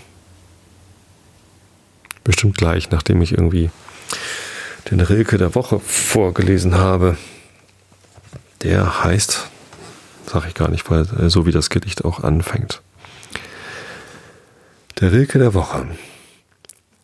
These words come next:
Die Nacht wächst wie eine schwarze Stadt, wo nach stummen Gesetzen sich die Gassen mit Gassen vernetzen und sich Plätze fügen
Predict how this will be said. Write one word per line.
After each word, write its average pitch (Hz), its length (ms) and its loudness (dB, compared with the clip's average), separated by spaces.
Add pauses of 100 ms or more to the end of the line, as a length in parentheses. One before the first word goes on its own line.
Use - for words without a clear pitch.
(640)
Die 80 100 2
Nacht 80 480 0 (180)
wächst - 560 -2
wie 95 200 4
eine 104 180 4
schwarze 117 440 0
Stadt, - 400 -2 (140)
wo 87 160 2
nach 87 200 0
stummen 117 460 2
Gesetzen 95 560 2 (320)
sich 92 160 0
die - 160 0
Gassen 107 480 2
mit 92 260 0
Gassen 98 360 0
vernetzen 80 520 0
und 90 80 2
sich 92 220 -2
Plätze - 520 0
fügen 110 880 0